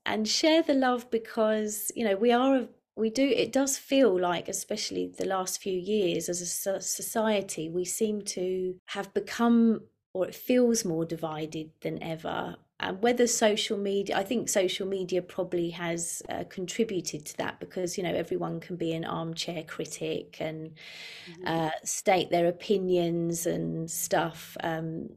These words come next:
Speaker 1: whether they, they need to or not, you know, it's there. So people often just do, and they don't always think about the consequences of what they're posting, what they're commenting.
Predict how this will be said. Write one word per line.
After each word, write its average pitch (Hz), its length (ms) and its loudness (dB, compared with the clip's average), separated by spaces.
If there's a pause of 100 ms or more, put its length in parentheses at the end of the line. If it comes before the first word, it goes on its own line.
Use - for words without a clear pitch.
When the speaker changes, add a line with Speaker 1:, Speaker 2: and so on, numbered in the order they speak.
Speaker 1:
whether 180 280 2
they, 175 320 4
they 180 160 4
need 185 320 0
to 160 180 0
or 156 160 0
not, 175 400 0
you 180 120 0
know, 160 100 0
it's 165 400 2
there. 165 300 4
So 165 160 2
people 180 420 -2
often 175 340 -2
just - 360 -4
do, 220 440 4
and 165 140 2
they 170 100 4
don't 190 280 0
always 175 360 0
think 180 300 -2
about 175 320 -2
the 175 60 -4
consequences - 1000 -4
of 165 140 -8
what - 220 -2
they're 170 100 -4
posting, 170 800 -4
what 160 140 -2
they're 165 100 -2
commenting. 165 960 -6